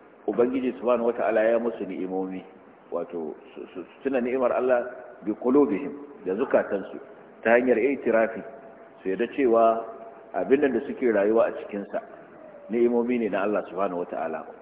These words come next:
"Ma bikum min ni'matin fa min Allah." Su yarda cewa Allah subhanahu wata'ala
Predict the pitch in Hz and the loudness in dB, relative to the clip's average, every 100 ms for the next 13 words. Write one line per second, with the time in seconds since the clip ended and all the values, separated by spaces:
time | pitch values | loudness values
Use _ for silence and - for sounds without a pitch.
0 | - 98 110 101 104 95 98 104 110 113 | -6 -2 -2 -2 -6 -6 -6 -4 -4 -4
1 | - 104 101 107 104 92 92 - - 113 | -4 -2 -2 0 -2 -2 -4 -6 -16 -18
2 | 98 - - 101 98 117 - 127 117 117 | -18 -20 -10 -4 -2 -2 2 4 4 6
3 | 135 131 - 120 117 110 113 104 104 | 6 4 2 0 0 -2 0 0 -2